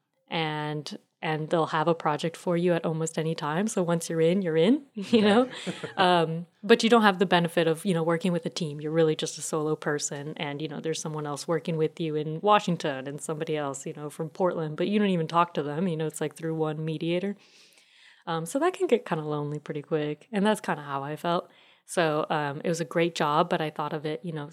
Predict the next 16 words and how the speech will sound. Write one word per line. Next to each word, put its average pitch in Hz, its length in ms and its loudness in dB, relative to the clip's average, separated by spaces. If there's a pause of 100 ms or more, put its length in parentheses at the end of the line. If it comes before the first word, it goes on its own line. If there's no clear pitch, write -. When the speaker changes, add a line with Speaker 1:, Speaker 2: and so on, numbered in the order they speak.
Speaker 1:
as 165 140 -2
something 165 300 -4
I 156 100 -6
could - 140 -10
have 151 280 -2
while 151 240 0
I 151 80 -4
looked 156 240 -6
for 151 280 -6
something 151 340 -8
a 160 40 -2
bit 160 220 -6
more 156 120 -10
stable. 165 540 -8 (760)
Um, 180 400 0
I 190 160 2